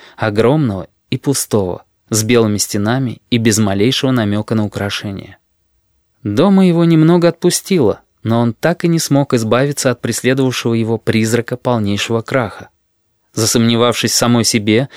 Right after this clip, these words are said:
и в своих чарах, Белль спросила, не из-за её ли присутствия ему не по себе. А он чуть не сказал, что почувствовал, увидев её обнажённой.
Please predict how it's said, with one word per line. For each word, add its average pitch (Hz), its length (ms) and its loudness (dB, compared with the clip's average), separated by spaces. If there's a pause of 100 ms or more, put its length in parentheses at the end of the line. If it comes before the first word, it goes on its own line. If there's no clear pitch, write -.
(220)
и 123 80 0
в - 40 0
своих 120 300 0
чарах, 104 460 -2 (260)
Белль 123 220 2
спросила, 120 680 0 (200)
не 139 220 4
из-за 127 180 2
её 120 300 4
ли 175 80 0
присутствия 127 680 0
ему 113 200 2
не 131 120 2
по 151 100 0
себе. 120 440 -4 (1000)
А 117 240 0
он 143 260 0 (140)
чуть - 340 0
не 165 100 4
сказал, 147 440 2
что - 240 0
почувствовал, 123 760 -2 (100)
увидев 117 380 0
её 110 300 -2
обнажённой. 101 680 -4